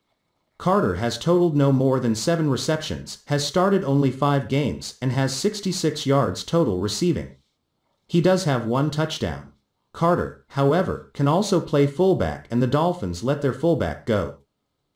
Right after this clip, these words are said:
Carter is not a flashy signing, and he will be forgotten until fans see a play made on a punt or kickoff, but he provides value to the Dolphins and comes at a cheap price.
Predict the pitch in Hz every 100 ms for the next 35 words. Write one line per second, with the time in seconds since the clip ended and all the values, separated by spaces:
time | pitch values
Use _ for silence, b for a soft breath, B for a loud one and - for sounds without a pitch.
0 | _ - 185 170 87 104 127 160 180 170
1 | 147 160 165 139 - 147 147 85 78 107
2 | 156 160 139 143 143 123 139 143 95 85
3 | 104 131 127 160 156 131 104 - 143 143
4 | 170 165 92 117 160 165 135 127 170 139
5 | 85 104 - 196 180 139 80 - 123 139
6 | 165 147 135 156 143 117 139 156 113 78
7 | 80 123 123 139 165 - 73 73 110 117
8 | 170 180 165 127 135 - 156 147 147 139
9 | - - -